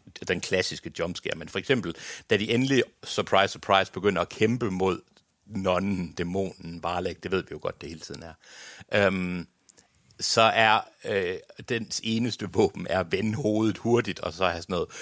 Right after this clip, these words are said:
force push, Star Wars-våbnet force push. Det er jo meget det eneste, øh, den her dæmon kan. Og det virkemiddel blev brugt cirka et halvt til otte-ni gange,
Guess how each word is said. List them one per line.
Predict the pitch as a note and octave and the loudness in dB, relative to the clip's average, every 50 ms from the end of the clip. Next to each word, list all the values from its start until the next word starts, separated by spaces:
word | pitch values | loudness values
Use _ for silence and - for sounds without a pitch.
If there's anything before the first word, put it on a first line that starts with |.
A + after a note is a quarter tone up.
| - - _ | -16 -16 _
force | - - - - G#2 F#2+ F#2+ A2 A2+ - - - | -14 -8 2 6 6 6 6 4 0 -2 -8 -10
push, | - - - - - - - - - - | -6 0 0 0 2 0 -4 -8 -8 -10
Star | - - G2+ F#2+ G2 G2+ | 0 2 4 6 6 6
Wars-våbnet | F#2 F2+ E2 E2+ D#2+ - - G2 F#2+ F2+ E2 - D#2 E2 D#2+ - | 4 2 -2 -2 -6 -8 -4 -2 -2 -2 -2 -4 -8 -12 -12 -6
force | - F2+ E2+ E2 D#2 - - - | -2 -2 -2 0 -2 -6 -10 -12
push. | - - - - - - - - | -14 -14 -12 -12 -12 -14 -16 -16
Det | - - - - - - B2+ | -16 -18 -18 -16 2 6 6
er | |
jo | A2+ | 6
meget | G2+ G2+ F#2 - | 8 6 2 2
det | - A2 G2 G2+ G2+ | 2 -2 -2 -2 0
eneste, | G2+ G#2+ F#2+ - - - C#2 - - - - | 0 0 -2 -4 -6 -8 -8 -10 -10 -12 -8
øh, | E2+ E2 D#2 - | -6 -6 -4 -4
den | E2 E2+ D#2 | -6 -6 -6
her | F2 D#2+ | -8 -10
dæmon | - - D#2+ E2 E2+ E2 D#2+ - - - - | -8 -8 -8 -8 -8 -10 -10 -12 -16 -8 -6
kan. | F2 D#2 D#2+ D#2+ _ _ _ _ _ _ _ _ _ _ _ | -6 -6 -6 -12 _ _ _ _ _ _ _ _ _ _ _
Og | - A#2 G#2+ G#2 | 0 0 4 4
det | C#3 A#2+ | 2 4
virkemiddel | A2+ A2 G#2+ F#2+ G#2 F#2+ F2+ F2 D#2+ | 6 4 4 4 2 0 0 -2 -2
blev | D#2+ D#2+ | -4 0
brugt | - F#2+ F2 - | 0 0 0 0
cirka | - - F2 E2+ E2 E2 D#2+ D2 | 0 -2 0 2 2 2 0 0
et | D2 - - | -4 0 0
halvt | F#2 F2+ - | 0 0 0
til | - - - | -6 -8 -8
otte-ni | F2+ E2 D#2 F2+ F#2+ F2+ | -8 -6 -6 -8 -8 -6
gange, | - - - - | -6 -8 -10 -10